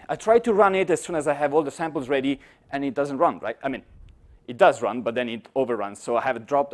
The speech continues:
I have a dropout there, I have a glitch over there. Um, so what we would normally do is we put that in a separate thread, right?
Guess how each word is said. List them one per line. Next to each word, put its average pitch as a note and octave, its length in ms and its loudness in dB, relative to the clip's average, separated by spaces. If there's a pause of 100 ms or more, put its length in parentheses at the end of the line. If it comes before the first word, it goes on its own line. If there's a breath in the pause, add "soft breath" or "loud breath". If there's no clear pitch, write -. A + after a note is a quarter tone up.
(100)
I B2+ 200 0
have B2 120 -4
a A#2 40 -8
dropout A2+ 360 -2
there, F#2 140 -8
I - 20 -8
have G2+ 120 -12
a G2+ 40 -12
glitch D#3+ 300 -4
over F2+ 160 -8
there. E2 160 -12 (640 soft breath)
Um, C#3 640 6 (360 soft breath)
so G3 340 6
what B3 220 12
we C4 180 4
would G3+ 160 4
normally G#3 340 6
do D#3+ 380 4 (1300 loud breath)
is E3+ 340 4
we F#3+ 80 -2
put A3+ 200 0
that A3+ 160 10
in A3+ 60 -2
a A3+ 40 -2
separate A3+ 380 0
thread, G#3 320 0
right? A2 200 0